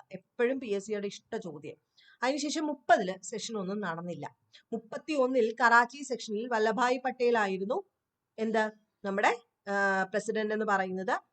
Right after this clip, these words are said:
ഈ സമയത്ത് ഫണ്ടമെന്റൽ റൈറ്റ്സും നാഷണൽ എക്കണോമിക് പ്രോഗ്രസ്,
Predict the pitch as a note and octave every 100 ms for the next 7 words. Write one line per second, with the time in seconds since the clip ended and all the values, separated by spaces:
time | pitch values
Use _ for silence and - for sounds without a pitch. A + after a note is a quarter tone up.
0 | _ _ B3+ E4 E4 B3 A3 G3 G3+ F4
1 | A4 _ A#3+ A3+ A3 A#3+ A#3+ A3+ G#3+ G#3
2 | - C4 - G3 G3+ G3+ A3+ A3+ A3+ A3+
3 | A#3+ G#3+ G3+ G#3 G#3+